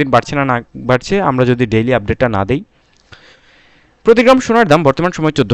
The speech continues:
হাজার সাতশত বারো টাকা, সেই সঙ্গে প্রতি এক আনা সোনার দাম দশ হাজার সাতশত একুশ টাকা। প্রতি এক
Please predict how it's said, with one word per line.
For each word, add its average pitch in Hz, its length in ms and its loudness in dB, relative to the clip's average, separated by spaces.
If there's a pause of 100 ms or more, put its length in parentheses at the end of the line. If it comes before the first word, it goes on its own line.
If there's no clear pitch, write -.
হাজার 123 220 0
সাতশত 123 300 -2 (120)
বারো 95 240 2
টাকা, 156 200 2 (260)
সেই 175 200 0
সঙ্গে 147 220 2 (120)
প্রতি 165 180 0 (140)
এক - 100 -2
আনা 233 200 2
সোনার 151 280 -2
দাম 147 80 2 (100)
দশ 113 180 4
হাজার 120 240 4 (140)
সাতশত 160 360 -2 (220)
একুশ - 180 -4 (120)
টাকা। 92 220 -4 (540)
প্রতি 196 200 -2 (140)
এক 151 60 0